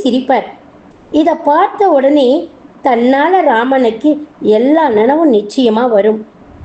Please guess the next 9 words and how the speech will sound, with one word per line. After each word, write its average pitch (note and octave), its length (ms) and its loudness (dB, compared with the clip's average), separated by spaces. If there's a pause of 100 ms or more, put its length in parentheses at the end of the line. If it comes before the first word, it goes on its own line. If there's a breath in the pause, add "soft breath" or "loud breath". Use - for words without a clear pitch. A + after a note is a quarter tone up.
(260)
"என்னை D#4 360 0
நீ B3 280 -2
பார்த்தேங்கிறதுக்கு D4 960 0
அடையாளமா A#3 720 0 (560)
இதை E4 220 0
நீ D4+ 180 2
ராமன் E4 380 0
கிட்ட C4 200 -2
சேர்த்து, C#4+ 480 -2